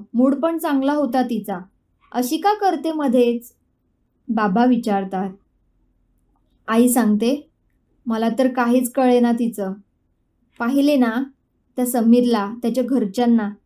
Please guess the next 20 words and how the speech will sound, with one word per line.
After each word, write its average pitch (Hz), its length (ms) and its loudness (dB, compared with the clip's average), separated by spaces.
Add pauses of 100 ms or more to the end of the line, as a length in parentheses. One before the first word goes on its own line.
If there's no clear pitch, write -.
(120)
कसं 240 280 0
वाटलं 277 320 2
असेल? 233 520 -2 (840)
आपल्याला 240 500 0
तरी 302 160 -2
सांगायला 262 460 2
पाहिजे 269 320 0
होतं 202 540 0 (520)
की 277 80 2
मी 254 160 8
घरी 262 300 4
जातेय. 240 560 0 (800)
काय 262 180 2
विचार 277 340 2
करतील 233 440 0
ते 226 100 -2
लोक 208 220 -2
आता?" 208 440 -4 (1400)
बाबा 214 360 0
म्हणतात, 233 460 -2